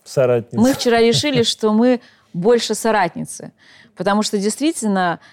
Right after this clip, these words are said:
Speaker 2: а, любую задачу, которую мы ставим сами перед собой,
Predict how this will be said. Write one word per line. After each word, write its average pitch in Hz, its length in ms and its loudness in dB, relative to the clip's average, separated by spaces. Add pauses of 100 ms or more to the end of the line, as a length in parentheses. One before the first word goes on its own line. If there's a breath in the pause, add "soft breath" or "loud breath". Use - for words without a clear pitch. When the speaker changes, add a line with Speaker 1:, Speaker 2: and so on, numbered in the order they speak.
(140)
Speaker 2:
а, 170 460 -6 (360)
любую 247 440 2
задачу, 202 640 -2
которую 202 440 0
мы 208 120 0
ставим 208 340 -2
сами 202 340 -2
перед 180 260 -6
собой, 170 500 -4